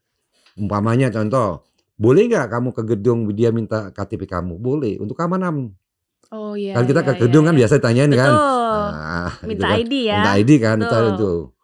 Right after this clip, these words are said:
Speaker 1: itu boleh karena dia
Speaker 2: Mm-mm.
Speaker 1: untuk menjaga keamanan, itu tidak paling dia itu memang ada, eh, untuk interest semua orang di situ.
Speaker 2: Mm-hmm, mm-hmm, mm-hmm.
Speaker 1: Jadi namanya legitimate interest.
Speaker 2: Iya.
Speaker 1: Ya, itu tadi, tadi ya, jadi standarnya tadi ya, kalau dia ngumpulin tidak ada lagi bas-, basisnya.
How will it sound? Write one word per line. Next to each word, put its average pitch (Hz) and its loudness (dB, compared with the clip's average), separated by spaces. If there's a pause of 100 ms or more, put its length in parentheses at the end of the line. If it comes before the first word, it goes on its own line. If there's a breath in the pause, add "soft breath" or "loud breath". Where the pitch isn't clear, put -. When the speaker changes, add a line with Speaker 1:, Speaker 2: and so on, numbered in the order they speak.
(140)
Speaker 1:
itu 104 0
boleh 160 4
karena 110 -2
dia 120 0
Speaker 2:
Mm-mm. 131 0
Speaker 1:
untuk 117 -2
menjaga 104 0
keamanan, 107 -4
itu 156 -2 (320 soft breath)
tidak 110 0
paling 104 -2
dia 104 -2
itu 117 -4
memang 117 -4
ada, 98 -4
eh, 95 -8
untuk 104 -8 (200)
interest 117 -6
semua 120 -6 (140)
orang 123 -4
di 101 -8
situ. - -6
Speaker 2:
Mm-hmm, 233 -8
mm-hmm, 233 -16
mm-hmm. 226 -14 (100)
Speaker 1:
Jadi 82 -8
namanya 95 -6
legitimate 87 -8
interest. 85 -10
Speaker 2:
Iya. 208 -10 (300)
Speaker 1:
Ya, - -14
itu 76 -6
tadi, 131 0
tadi 120 0
ya, 104 2
jadi 107 0
standarnya 98 -4
tadi 95 -2
ya, 98 -2
kalau 92 -6
dia 92 -2
ngumpulin 95 -2
tidak 90 -6
ada 87 -4 (280)
lagi 82 -6
bas-, 78 -4
basisnya. 80 -10